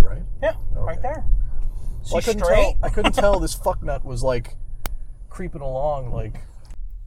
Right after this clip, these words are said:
Speaker 1: like he didn't know what he was doing.
Speaker 2: That's 'cause he doesn't.
Speaker 1: He just goes straight across, right?
Speaker 2: Yes, sir.
Speaker 1: Yeah, I really,
Speaker 2: Anyway.
Speaker 1: I really gotta piss, by the way.
Speaker 2: Speaking of
Speaker 1: Real bad.
Speaker 2: So you're gonna shortchange this 'cause you got bladder issues.
Speaker 1: Maybe.
Speaker 2: Anyway,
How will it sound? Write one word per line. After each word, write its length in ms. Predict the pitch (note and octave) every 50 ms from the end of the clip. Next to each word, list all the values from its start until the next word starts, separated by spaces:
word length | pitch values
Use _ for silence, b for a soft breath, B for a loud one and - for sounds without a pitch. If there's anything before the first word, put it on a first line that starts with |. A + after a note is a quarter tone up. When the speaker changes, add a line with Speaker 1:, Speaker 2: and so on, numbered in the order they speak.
| - - - - - -
Speaker 1:
like 100 | B2 B2
he 100 | - D3+
didn't 140 | C#3 C3 B2+
know 80 | B2 A#2+
what 120 | - - -
he 60 | -
was 140 | - - -
doing. 380 | - B2+ B2+ A#2 A2 - - - - - - - -
Speaker 2:
That's 180 | - - - -
'cause 160 | - C#3+ C#3
he 80 | B2+ B2+
doesn't. 280 | B2+ D#3+ F3 E3+ -
Speaker 1:
He 40 | -
just 100 | - -
goes 120 | - G#2+ G2
straight 200 | - - G#2+ G2
across, 340 | - - C3 A2+ G2 - -
right? 100 | - -
Speaker 2:
Yes, 140 | - -
sir. 160 | - - - - B B B B B B B B B B B B B B
Speaker 1:
Yeah, 260 | - - - - - -
I 60 | - A2+
really, 180 | A2 - B3
Speaker 2:
Anyway. 260 | B3+ A#3 F3 D3 D#3 - - - -
Speaker 1:
I 40 |
really 180 | - A2+ A2 G2+
gotta 160 | F2 - -
piss, 260 | - - - - -
by 160 | - - - E2+
the 80 | - -
way. 180 | - C#2+ - - - - - -
Speaker 2:
Speaking 340 | - - - B3 - B2 B2
of 80 | B2
Speaker 1:
Real 320 | B2+ C3 C3+ C3 C3 B2 A2
bad. 380 | F#2+ - E2 - - - - - B B B B B B - - - - - - - - - - - - - - - -
Speaker 2:
So 140 | - - G3+
you're 180 | F#3 F#3 F3+
gonna 120 | E3 E3+ D3+
shortchange 560 | - - F#3 D#3 - - F#3 F3+ F#3 F3 D3
this 120 | C#3+ B2+ -
'cause 200 | - - D3+ B2 - -
you 340 | - D3 C#3+ D3 F#3+ B3+ C#4
got 220 | G3+ D#3 D#3+ E3
bladder 380 | E3 F3 F#3+ G3+ G3 E3+ D#3 D3
issues. 500 | C#3+ - - - - - - - - -
Speaker 1:
Maybe. 440 | - F#2 G2 G#2+ - B2+ B2 C3 B2+ - - - - - b b b b b b b
Speaker 2:
Anyway, 320 | - A#3 G3+ D#3+ D3 C#3+